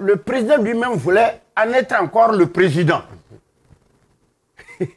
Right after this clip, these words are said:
savez, les gens croient que c'est en, en mettant la main sur tous les organes qu'ils garantissent leur sécurité, leur survie politique, quoi.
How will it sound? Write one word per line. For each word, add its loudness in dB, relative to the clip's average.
savez, 0
les 0
gens 0
croient -2
que -6
c'est -8
en, -2
en -6
mettant -2
la 2
main -2
sur -8
tous -6
les -2
organes -4
qu'ils -4
garantissent -2
leur 0
sécurité, -2
leur -2
survie -2
politique, -4
quoi. -14